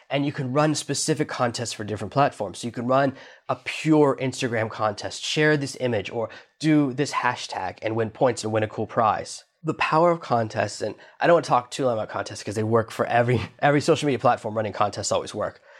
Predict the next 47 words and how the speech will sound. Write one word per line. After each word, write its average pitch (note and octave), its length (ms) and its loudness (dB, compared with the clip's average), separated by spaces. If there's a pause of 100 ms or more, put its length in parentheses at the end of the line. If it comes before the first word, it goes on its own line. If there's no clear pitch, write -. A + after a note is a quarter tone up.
(140)
It's - 160 -8
kind C#3 140 2
of B2+ 80 2
like A2+ 140 2
a A2 40 -4
go-to A#2 400 2
answer G2+ 360 0
because G#2+ 180 -6
it's A2 160 -4
so G#2+ 140 4
effective. G#2+ 500 0
But A2 300 0
beyond D3+ 420 6
that, A2+ 340 2
going C#3+ 220 2
into C3 220 0
our A#2 100 6
next D#3 500 4
is A#2+ 300 -6 (240)
make D#3+ 280 4
sure F#3 720 2
that C3+ 200 -2
your C3 140 4
profile F#3+ 880 0 (100)
is C#3 260 2
really C3+ 580 4
dialed A2+ 440 2
in. F2+ 220 -4 (380)
And C3 340 4 (160)
I D3 80 4
don't G3 100 8
wanna G3 140 4
give D3 180 0
you B2 120 0
universal B2 520 2
rules A2+ 300 2
for G#2+ 180 0
how A2 180 2
to G#2+ 100 -2
do G#2+ 100 -6
your G#2 100 -6
profile G#2 340 0
because - 260 -8
it's - 140 -12
different A#2 340 -4
for G#2+ 120 2
everyone. A#2 440 2